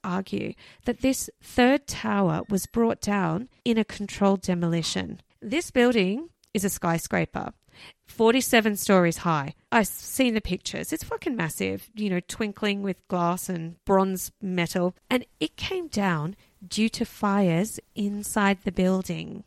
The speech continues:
The National Institute of Standards and Technology, which is based near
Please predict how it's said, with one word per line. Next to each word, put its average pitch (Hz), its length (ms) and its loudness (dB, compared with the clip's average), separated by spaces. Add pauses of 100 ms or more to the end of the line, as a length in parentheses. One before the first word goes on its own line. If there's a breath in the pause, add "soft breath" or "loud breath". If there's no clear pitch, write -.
The 226 180 2
National 285 440 2
Institute - 640 0
of 190 140 0
Standards 185 720 2
and 175 140 0
Technology, 180 840 -2 (240)
which 214 240 -2
is 185 260 -2 (200)
based - 440 0
near 185 440 2